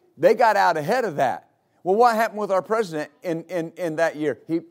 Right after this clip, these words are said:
there was an assassination attempt on his life. But God spared him. Amen. What, what are we seeing in the nation today? Social upheaval.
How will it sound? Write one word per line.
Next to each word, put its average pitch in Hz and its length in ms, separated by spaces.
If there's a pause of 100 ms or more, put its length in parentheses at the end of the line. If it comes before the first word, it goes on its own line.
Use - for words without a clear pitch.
(140)
there 143 160
was 143 140
an 165 80
assassination 196 640
attempt 151 340
on 170 120
his 165 120
life. 214 280 (640)
But 165 240
God 160 300
spared 247 520
him. 107 160 (1400)
Amen. 196 400 (120)
What, 190 280
what 220 300
are 269 120
we 254 220
seeing 190 640 (400)
in 185 200
the 175 100
nation 185 460
today? 170 400 (180)
Social 226 580
upheaval. 139 560